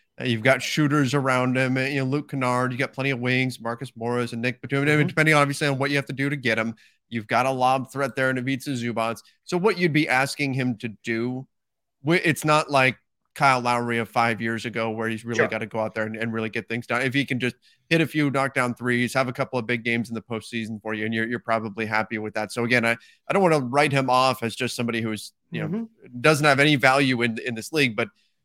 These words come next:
Speaker 1: if I'm most teams, I'm looking at taking on that next year of the salary, and that would be, that would be, uh,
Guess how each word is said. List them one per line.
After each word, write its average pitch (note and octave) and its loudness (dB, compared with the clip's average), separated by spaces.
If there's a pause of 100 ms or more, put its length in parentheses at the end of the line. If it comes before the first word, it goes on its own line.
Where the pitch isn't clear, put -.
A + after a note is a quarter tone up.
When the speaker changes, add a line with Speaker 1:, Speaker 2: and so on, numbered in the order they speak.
(320)
Speaker 1:
if C#3+ -2
I'm D#3 6
most D3 0
teams, A#2+ 0
I'm A#2 -2
looking A#2 -4
at A2 -8
taking A2+ -4
on G#2+ -4
that A2 -4
next A2 -8
year A2 -4
of G#2 -6
the G#2 -10
salary, G#2+ -2
and G#2+ -6
that G#2+ -2
would G2 -14
be, G2 -10 (420)
that C#3+ 2
would C#3+ 0
be, B2 2
uh, A2 -6